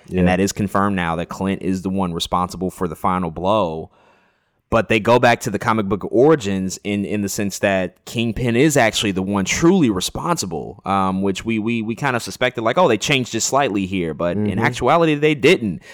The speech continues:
Speaker 2: They just saved it for a, a huge reveal, and even more so, it's pretty much implied and confirmed at this point that Kazi was indeed the informant himself, and he
Speaker 1: Yeah.
Speaker 2: betrayed, he betrayed, uh, Maya's father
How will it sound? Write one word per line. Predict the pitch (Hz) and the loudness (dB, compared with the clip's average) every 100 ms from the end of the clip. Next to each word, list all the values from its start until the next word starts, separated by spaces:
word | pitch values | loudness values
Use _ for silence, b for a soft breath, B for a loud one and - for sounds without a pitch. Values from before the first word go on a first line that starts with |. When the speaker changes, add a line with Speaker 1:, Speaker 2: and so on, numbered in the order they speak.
| B | B
Speaker 2:
They | 104 | -2
just | 110 117 | 0 2
saved | 135 139 | 2 2
it | 131 | 0
for | - 131 123 82 | 2 4 4 4
a, | 101 | 4
a | 95 | 2
huge | 110 139 131 | 2 2 2
reveal, | 107 101 143 147 90 92 b b | 0 -4 -2 0 0 -2 b b
and | - 120 | 0 2
even | 120 101 | 2 2
more | 139 247 | 2 2
so, | 214 120 98 92 95 b b b b b - | 4 4 4 2 0 b b b b b -2
it's | 147 | 0
pretty | - 233 190 | 2 2 4
much | 151 | 2
implied | 120 98 123 139 143 120 | 0 -2 2 6 6 4
and | 107 | 0
confirmed | 98 87 147 196 | -4 -2 0 2
at | 104 | 0
this | 95 | -2
point | - 104 92 | -2 -2 -2
that | 92 | -4
Kazi | - 123 147 151 107 | -2 2 4 4 2
was | 98 110 113 | 2 2 2
indeed | 104 110 104 | 0 0 0
the | 110 | -2
informant | 104 - 123 123 123 | -2 -2 -2 0 0
himself, | 120 - 180 120 90 | -2 0 0 0 -2
and | 90 | -2
he | 95 | 2
Speaker 1:
Yeah. | 98 | 4
Speaker 2:
betrayed, | 101 95 113 113 120 120 b b b | 4 4 2 2 0 -2 b b b
he | - | -6
betrayed, | 104 95 113 110 113 113 - | -4 -2 2 2 2 0 -2
uh, | 98 98 | 0 0
Maya's | 95 98 92 - | 2 2 0 0
father | - 107 120 123 143 160 | 2 6 6 4 2 0